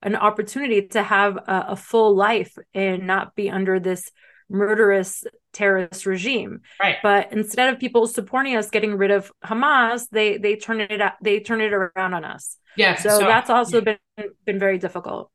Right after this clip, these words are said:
Speaker 2: Yeah, you, you just raised a lot of really good points. The number one point is this is not a war on Pa-, uh, Palestinians. This is a war on Hamas. This is a war between Israel and Hamas. Okay, that's number one. Number two,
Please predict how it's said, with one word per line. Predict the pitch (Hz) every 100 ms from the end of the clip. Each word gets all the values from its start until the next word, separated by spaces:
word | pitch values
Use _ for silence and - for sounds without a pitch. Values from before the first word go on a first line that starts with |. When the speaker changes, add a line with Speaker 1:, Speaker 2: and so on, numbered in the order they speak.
| _ -
Speaker 2:
Yeah, | 180
you, | 151 202 214 -
you | 214
just | 214 226 190
raised | 202 185 185
a |
lot | 180 175 170
of |
really | 175 160
good | 160 156 -
points. | 87 120 -
The | - 180
number | 190 202 214
one | 214 180 180
point | - 202 233 262 - _ _ _ _
is | 185 185 180 175 - _ -
this | 196
is | 175
not | 196 214
a |
war | 214 185 180
on |
Pa-, | 175 - -
uh, | 170 156 - -
Palestinians. | 170 185 185 190 254 240
This | 196
is | 180
a | 175
war | 165 175 -
on | 175
Hamas. | 160 170 - 147 - - _ _ _ _
This | 180 180
is | 175 -
a | 180
war | 170 190
between | 190 - 180
Israel | - 190 240 240
and | -
Hamas. | 170 165 135 147 - - -
Okay, | 175 170 202 214 - - -
that's | 185 185
number | 185 170
one. | 156 147 175
Number | 180 185
two, | 185 - 233 180